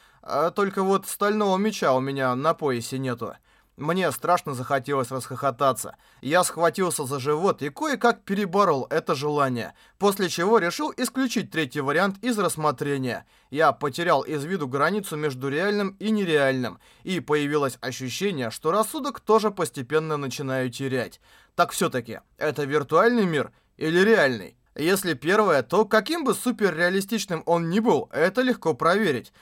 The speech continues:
Достаточно забраться на ближайшее дерево и стегануть с него вниз головой. Если я разлогинюсь или воскресну в каком-нибудь храме, а, значит, я в виртуальном мире.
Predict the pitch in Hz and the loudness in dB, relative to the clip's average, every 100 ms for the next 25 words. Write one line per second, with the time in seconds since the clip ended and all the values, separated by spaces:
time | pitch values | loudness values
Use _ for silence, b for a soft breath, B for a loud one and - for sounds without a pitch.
0 | b 135 185 294 269 - 185 147 175 190 | b 0 0 0 -6 -4 -2 2 2 4
1 | 175 156 147 151 127 151 151 170 - 143 | 2 0 0 2 2 -2 0 -2 0 -4
2 | 120 151 208 147 - B B - 302 - | -2 0 2 2 0 B B -4 -2 -2
3 | 214 180 233 - 190 196 151 131 196 190 | 0 2 2 0 0 2 2 0 0 0
4 | 151 151 156 147 135 - b b 139 170 | 2 4 4 4 -2 -4 b b -4 -2
5 | - 156 156 139 131 147 139 147 190 - | -2 0 2 2 2 0 0 -2 -4 -4
6 | - 165 156 151 - 170 190 180 156 127 | -6 -2 0 0 0 -4 -2 -2 -2 -2
7 | 151 147 135 - 143 190 208 117 b b | -2 -4 -6 -4 0 2 2 -2 b b
8 | - 131 147 277 381 180 247 226 175 147 | -6 -2 0 2 0 2 2 2 0 2
9 | 151 202 196 151 143 139 120 | 2 2 0 -2 -2 -2 -2